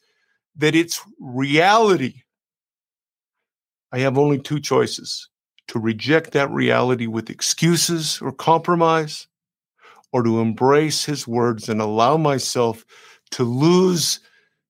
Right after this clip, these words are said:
my imagined life. 'Cause when he says, "If you'll lose your life, you'll find it," it's really, you, I lose my imagined life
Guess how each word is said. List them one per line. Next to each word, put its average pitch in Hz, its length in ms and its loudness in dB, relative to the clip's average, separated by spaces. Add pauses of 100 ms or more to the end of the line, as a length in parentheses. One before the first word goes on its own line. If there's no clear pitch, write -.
my 135 220 4
imagined 147 920 2
life. 92 600 -6
'Cause 131 200 -2
when 165 120 2
he 180 80 0
says, 170 280 0
"If 147 160 -4
you'll 156 200 -2
lose 160 320 -2
your 143 140 2
life, 135 280 0
you'll 139 120 -4
find 143 280 0
it," 143 140 0
it's 156 280 -6
really, 190 380 0
you, 170 340 -2
I - 120 -2
lose 190 500 -4
my 170 200 4
imagined 151 1080 0 (160)
life 117 480 -2